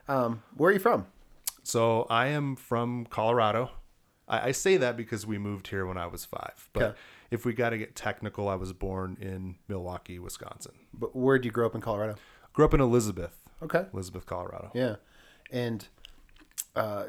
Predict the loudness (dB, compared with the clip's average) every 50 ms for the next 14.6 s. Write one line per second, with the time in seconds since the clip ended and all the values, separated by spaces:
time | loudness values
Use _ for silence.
0 | -8 -6 -6 -2 2 2 4 4 2 0 2 0 2 2 0 -2 -2 -4 0 2
1 | 2 2 2 0 -2 -2 -4 -2 -4 -4 0 0 0 0 0 -2 -4 -4 -4 -4
2 | -6 -6 -6 -4 -6 -6 -6 -8 -8 -6 -6 -4 -6 -8 -10 _ _ _ _ _
3 | _ _ _ _ _ _ -16 -8 0 2 4 4 4 2 2 2 4 4 4 4
4 | 4 4 4 6 4 4 2 0 0 -2 -4 -8 -16 -12 -6 -6 -4 -2 -2 -2
5 | -2 -2 -4 -4 -2 -2 -2 -2 -2 -4 -6 -8 -10 -18 -20 -20 _ _ -16 -8
6 | -2 0 0 2 2 0 -2 -4 -8 -8 -8 -10 -6 -4 -4 -2 -2 -2 -4 -4
7 | -2 -2 0 0 0 0 -2 -4 -6 -4 -4 -2 -2 -2 -2 -4 -6 -8 -10 -14
8 | -20 -20 -10 -2 0 2 2 2 2 0 -2 -4 -4 -4 -4 -6 -6 -8 -12 -14
9 | -10 -8 -6 -4 -4 -2 -2 -2 -2 -2 -2 -2 -4 -2 -2 0 0 0 0 0
10 | -2 -2 0 2 2 2 2 0 -2 -6 -8 -8 -6 -4 -4 -4 -4 -4 -6 -8
11 | -8 -8 -10 -12 -10 -8 -8 -2 0 2 4 4 4 2 2 -4 -8 -8 -8 -8
12 | -8 -18 -16 -14 -10 -10 -10 -8 -4 -2 -2 -2 -2 -2 -4 -6 -6 -10 -20 -20
13 | -20 -12 -10 -8 -6 -6 -6 -6 -8 -6 -2 -2 -2 -2 -4 -8 -12 -8 -4 -2
14 | -2 0 2 4 4 4 4 2 0 -4 -8 -10